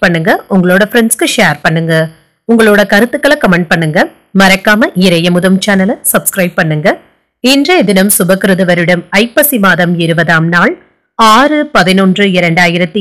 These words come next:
இருபத்தி இரண்டு, நவம்பர் மாதம், ஞாயிற்றுக்கிழமை. இன்று பிறந்த நாள் கொண்டாடும் நேயர்களுக்கும் திருமண நாள் கொண்டாடும் தம்பதியர்களுக்கும் எங்களின் மனமார்ந்த வாழ்த்துக்கள். இன்றைய தினம் சூரிய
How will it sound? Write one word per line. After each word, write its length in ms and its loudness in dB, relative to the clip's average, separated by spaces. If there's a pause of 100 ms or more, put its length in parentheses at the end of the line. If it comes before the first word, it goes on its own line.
இருபத்தி 340 -2 (100)
இரண்டு, 280 -2 (480)
நவம்பர் 480 4
மாதம், 300 2 (120)
ஞாயிற்றுக்கிழமை. 920 0 (520)
இன்று 200 4 (100)
பிறந்த 360 0
நாள் 180 2 (100)
கொண்டாடும் 480 0
நேயர்களுக்கும் 760 -2 (260)
திருமண 280 2 (100)
நாள் 180 2 (100)
கொண்டாடும் 480 0
தம்பதியர்களுக்கும் 920 -2 (400)
எங்களின் 480 2
மனமார்ந்த 580 2
வாழ்த்துக்கள். 640 -2 (580)
இன்றைய 360 2
தினம் 280 0
சூரிய 340 0